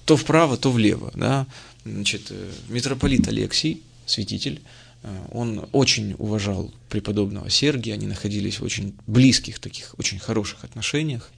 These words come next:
И когда он почувствовал приближение кончины своей, вот он вызвал к себе преподобного Сергия и подарил ему парамантный крест,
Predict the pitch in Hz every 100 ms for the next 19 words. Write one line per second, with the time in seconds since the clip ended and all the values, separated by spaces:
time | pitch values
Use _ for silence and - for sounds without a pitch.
0 | - 113 107 104 104 110 107 - 107 101
1 | 101 120 - 113 98 95 107 107 107 110
2 | 98 92 - 104 - 156 127 - 113 107
3 | 98 - - 120 170 127 113 117 107 95
4 | - - - 90 - - 92 92 85 90
5 | - 139 165 135 113 98 - - - 120
6 | 123 120 127 120 104 101 95 - - -
7 | - 139 143 139 143 123 107 107 - -
8 | 110 110 101 - -